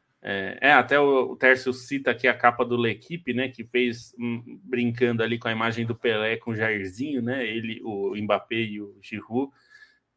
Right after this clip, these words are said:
É, mas é curioso mesmo como, como essa, essa Copa pode afetar muito, né, é, a carreira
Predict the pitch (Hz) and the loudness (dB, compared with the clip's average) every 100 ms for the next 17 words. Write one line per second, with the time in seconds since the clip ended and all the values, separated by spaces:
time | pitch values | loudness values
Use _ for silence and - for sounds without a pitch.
0 | _ 107 104 101 95 92 95 - _ _ | _ -4 -2 -2 -2 -6 -10 -20 _ _
1 | - 127 147 151 185 175 180 151 139 127 | 0 4 4 4 6 8 6 6 4 4
2 | 113 117 135 139 135 127 113 107 - _ | 2 0 0 2 4 4 4 -2 -12 _
3 | _ _ 127 127 127 120 120 117 127 113 | _ _ 2 2 2 2 0 4 2 2
4 | - _ 117 110 - 117 104 - 135 127 | -6 _ -6 -6 -4 -2 -2 2 6 6
5 | 131 117 127 120 120 143 139 - 135 127 | 6 4 4 4 2 2 2 4 4 4
6 | 135 151 120 113 127 127 120 _ 104 101 | 2 0 -2 -4 -2 -4 -12 _ -10 -8
7 | 98 101 - 107 104 113 107 101 98 | -8 -10 -4 -4 -2 -4 -2 -2 -4